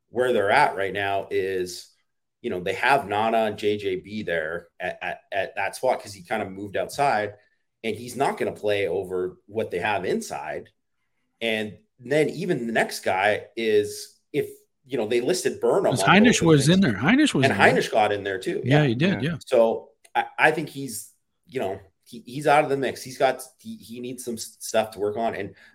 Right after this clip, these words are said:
Speaker 1: to be honest, he didn't really show much in, in camp. Like, he just didn't really flash in a way.
Speaker 2: I didn't
Speaker 1: Um,
Speaker 2: see it either.
Speaker 1: No. So, um, i-, and it's not to say that he, he won't get his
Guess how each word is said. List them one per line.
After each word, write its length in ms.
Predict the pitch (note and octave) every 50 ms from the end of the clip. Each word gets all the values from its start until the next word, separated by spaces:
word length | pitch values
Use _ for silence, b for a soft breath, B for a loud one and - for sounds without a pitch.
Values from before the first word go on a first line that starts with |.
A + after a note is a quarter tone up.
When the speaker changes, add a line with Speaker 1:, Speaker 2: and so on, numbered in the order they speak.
| b -
Speaker 1:
to 80 | - -
be 120 | - D3+
honest, 260 | D#3+ E3+ D#3 B2+ - -
he 80 | C#3 C3
didn't 200 | C#3+ C#3 A2 A2
really 340 | A#2+ B2 A#2+ A#2+ A2+ A2
show 440 | A2 - - - - B2 A#2 B2 A#2+
much 540 | A2+ G#2 F#2 F#2+ G2+ - - - - - - _ -
in, 440 | G#2 G#2 G#2 G2 G2 G2 F#2 F2+ - _ _ _ _ -
in 140 | G#2 G#2+ -
camp. 340 | - A#2+ B2 C3+ - - - _ _ _ _ _ -
Like, 200 | F#2 F#2 F#2+ F#2
he 100 | - A2+
just 220 | A2 A#2 G#2+ -
didn't 200 | - A#2 A2+ -
really 220 | G#2+ A#2 A#2 A2 G#2
flash 460 | - - D#2+ G2 A2 A#2+ B2 - -
in 80 | F#2+ F#2+
a 40 | F2+
way. 380 | F#2 F#2+ F#2+ G2 F#2+ F#2+ F#2+ b b b b b b b b -
Speaker 2:
I 220 | F#2 F#2 F#2+ A#2+ C#3
didn't 140 | D3 C3
Speaker 1:
Um, 60 | A2 F#2
Speaker 2:
see 240 | - - A2+ A2
it 80 | A2 G#2
either. 280 | A#2+ A#2+ A2+ G#2 G2 - _ _ _ _ _ _ _ _ _ _ _ -
Speaker 1:
No. 280 | F#2+ A2 A2 G2 E2 D#2
So, 420 | - - A#2 A2 G#2 G2+ F2 B B B B B _ -
um, 480 | F#2+ G#2 G2 G2 G2+ G2+ G2 F#2 F2+ - _ _ _ - - - _ _ _ _ _ _ _ _ _ - G1+ - - - _ -
i-, 40 | E3 D#3+ D#3 B2+ B2
and 120 | C#3+ C#3
it's 120 | C#3 C3+ -
not 160 | D3 D3 D3
to 60 | C#3+
say 200 | B2+ - C#3 C3+
that 140 | C3 B2 -
he, 140 | - B2 A2
he 180 | - G#2 B2 A2+
won't 360 | F2+ F#2 G#2+ A#2+ A#2 - F2+
get 300 | A#2+ G#2+ - - - _ -
his 260 | A#2 A2 F2 E2+